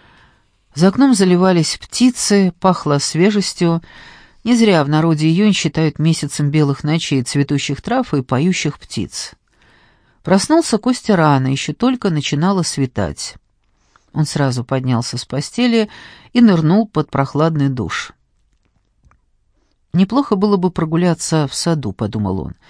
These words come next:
«ведь через пару дней нужно будет возвращаться в город». Лучи рассвета серебрили росу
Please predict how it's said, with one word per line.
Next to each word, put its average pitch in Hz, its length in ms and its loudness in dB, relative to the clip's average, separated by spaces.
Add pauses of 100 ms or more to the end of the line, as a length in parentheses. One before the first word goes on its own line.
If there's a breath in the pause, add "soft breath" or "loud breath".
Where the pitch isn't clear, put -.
(680 loud breath)
«ведь 175 160 -2
через 190 320 0
пару 170 260 2
дней 202 220 4
нужно 202 360 4
будет 175 380 -2
возвращаться 127 720 -2
в 110 80 -4
город». 92 480 -8 (1120)
Лучи 165 240 -2
рассвета 170 680 0
серебрили 156 640 -2
росу 160 540 -2